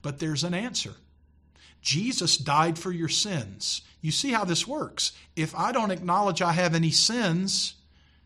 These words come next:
then why do I need Jesus? And why is the message of the cross good news to me?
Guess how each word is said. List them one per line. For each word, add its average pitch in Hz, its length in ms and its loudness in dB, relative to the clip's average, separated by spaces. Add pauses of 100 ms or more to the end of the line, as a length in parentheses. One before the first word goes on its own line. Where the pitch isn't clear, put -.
(200)
then 147 260 -4
why 170 180 0
do 180 140 -2
I 175 100 2
need 170 180 0
Jesus? 170 600 -4 (920)
And 139 200 -2
why 170 160 0
is 170 120 -2
the 180 60 -4
message 175 400 0
of 156 80 -4
the 180 80 -4
cross - 360 2
good 175 200 -2
news 196 280 -4
to 123 100 -4
me? 104 240 -10